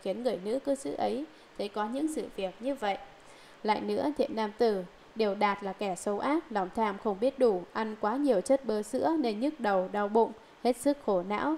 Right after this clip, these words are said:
không sao chịu đựng nổi, mới niệm rằng:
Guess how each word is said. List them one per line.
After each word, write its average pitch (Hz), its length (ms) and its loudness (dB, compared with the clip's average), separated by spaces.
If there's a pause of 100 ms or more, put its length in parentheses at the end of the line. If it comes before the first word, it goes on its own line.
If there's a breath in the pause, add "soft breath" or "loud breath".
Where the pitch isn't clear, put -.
không 220 140 0
sao 208 280 0
chịu - 220 -4
đựng 202 220 -6
nổi, 190 240 0 (380 loud breath)
mới 247 360 4
niệm 262 300 2
rằng: 180 260 -2